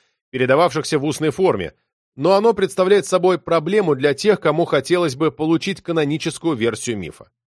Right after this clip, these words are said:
Пересказ, приведенный ниже, это версия, составленная автором данной аудиокниги. В нее вошли отрывки из каждого варианта. Они соединены вместе в форме единого последовательного рассказа.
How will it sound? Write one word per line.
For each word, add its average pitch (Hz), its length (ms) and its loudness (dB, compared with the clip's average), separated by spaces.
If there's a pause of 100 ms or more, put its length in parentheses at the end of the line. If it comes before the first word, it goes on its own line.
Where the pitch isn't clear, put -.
(840)
Пересказ, 143 460 0
приведенный 151 500 0
ниже, 131 460 0 (400)
это 131 200 -4
версия, 165 380 0
составленная 143 800 0
автором 147 560 0
данной 123 440 0
аудиокниги. 101 760 -4 (760)
В 107 120 -8
нее 208 200 4
вошли 196 280 4
отрывки 202 380 0
из 160 120 -6
каждого 165 380 2
варианта. 156 600 2 (360)
Они 170 240 0
соединены 180 520 0
вместе 175 460 -2
в 123 60 -8
форме 160 320 0
единого 151 500 0
последовательного 147 800 -2
рассказа. 92 520 -4